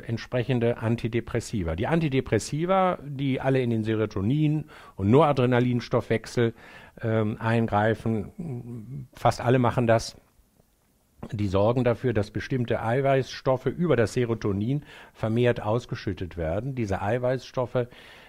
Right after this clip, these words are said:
mm, sorgen als Nerve Growing Factors, also als, äh, entsprechende Wachstumsfaktoren dafür, dass diese Zellen wieder aufgebaut werden im Gehirn. Und das kann man mit guten Kernspintomographen heute tatsächlich feststellen,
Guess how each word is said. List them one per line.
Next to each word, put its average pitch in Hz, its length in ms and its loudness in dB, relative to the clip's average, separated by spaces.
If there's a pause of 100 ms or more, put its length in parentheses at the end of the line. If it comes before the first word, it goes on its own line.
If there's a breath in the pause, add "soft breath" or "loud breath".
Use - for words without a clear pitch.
(220 loud breath)
mm, 117 320 2 (100)
sorgen 120 880 2
als 95 580 -4
Nerve 110 480 4
Growing 95 520 4
Factors, - 600 -2
also 95 300 -4
als, 95 420 -6
äh, 104 80 -8 (160)
entsprechende 104 540 -4
Wachstumsfaktoren 120 920 -2
dafür, 113 380 -2 (420 loud breath)
dass 110 180 -4
diese 107 260 -4
Zellen 117 560 2
wieder 117 220 -2
aufgebaut 92 640 -4
werden 85 280 -4
im 87 160 -6
Gehirn. 87 360 -4
Und 131 160 -4
das - 180 -4
kann 104 220 0
man 135 180 -2
mit 101 220 -4
guten 139 320 -4
Kernspintomographen 107 1160 -4
heute 95 280 -4
tatsächlich 110 500 -6
feststellen, 104 580 -4